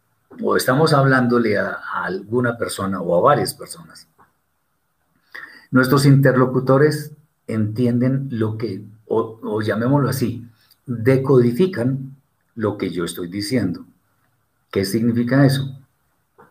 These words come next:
Que ellos entienden lo que yo les estoy transmitiendo.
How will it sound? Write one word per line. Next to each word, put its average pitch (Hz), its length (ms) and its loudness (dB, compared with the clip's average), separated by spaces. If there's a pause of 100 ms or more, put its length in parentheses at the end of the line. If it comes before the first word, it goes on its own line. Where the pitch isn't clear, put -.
(180)
Que 113 200 4
ellos 127 280 2
entienden 117 840 0
lo 113 200 4
que 107 160 -2
yo 113 260 2
les 110 240 -2
estoy 92 280 -4
transmitiendo. 104 840 -2